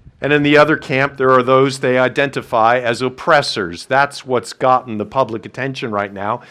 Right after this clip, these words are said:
That's the primary message that we are hearing.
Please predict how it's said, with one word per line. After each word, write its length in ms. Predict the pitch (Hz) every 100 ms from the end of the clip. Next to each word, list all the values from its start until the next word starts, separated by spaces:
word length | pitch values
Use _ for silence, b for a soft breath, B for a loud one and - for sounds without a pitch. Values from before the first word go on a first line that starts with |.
| b -
That's 240 | 127 147
the 120 | -
primary 540 | - 135 139 143 139 131
message 580 | 127 151 139 110 113
that 200 | - 113
we 180 | 117 123
are 320 | 117 113 107 b b b
hearing. 840 | _ - - 165 135 107 127 143